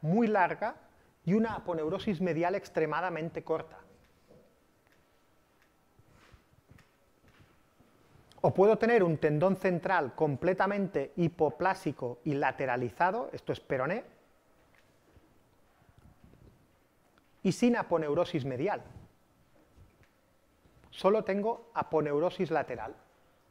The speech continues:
Por tanto, valorar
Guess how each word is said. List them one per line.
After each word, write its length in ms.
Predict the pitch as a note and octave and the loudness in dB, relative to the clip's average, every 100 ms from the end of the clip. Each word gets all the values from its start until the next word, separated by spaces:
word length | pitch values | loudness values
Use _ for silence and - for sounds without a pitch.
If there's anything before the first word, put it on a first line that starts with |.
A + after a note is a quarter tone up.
| _ _ _ _ _ _ _ _ - - _ | _ _ _ _ _ _ _ _ -20 -20 _
Por 180 | E3+ D#3 | 2 2
tanto, 560 | G#3+ A3 G#3+ B3+ - - - - | 2 2 2 0 -2 -20 -20 -10
valorar 720 | D3 E3 D#3 D#3+ G3+ F3 B2 | 4 6 6 6 6 4 0